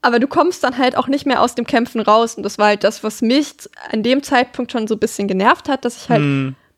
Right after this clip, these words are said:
Speaker 1: nur noch am Kämpfen war und nicht mehr so richtig was kam in meiner Wahrnehmung.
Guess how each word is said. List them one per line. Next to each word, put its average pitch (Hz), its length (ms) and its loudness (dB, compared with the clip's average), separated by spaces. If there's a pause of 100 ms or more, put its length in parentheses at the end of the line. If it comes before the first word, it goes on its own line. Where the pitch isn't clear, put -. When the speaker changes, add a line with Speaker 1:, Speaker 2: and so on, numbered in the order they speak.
(140)
Speaker 1:
nur 254 280 4
noch 359 180 4
am 240 140 0
Kämpfen 269 440 -2
war 233 200 4
und 214 140 -4
nicht 226 260 0
mehr 208 300 2
so 208 140 -4
richtig - 360 -4
was - 240 -2
kam 262 480 2
in 277 120 -2
meiner 269 280 0
Wahrnehmung. 277 540 -2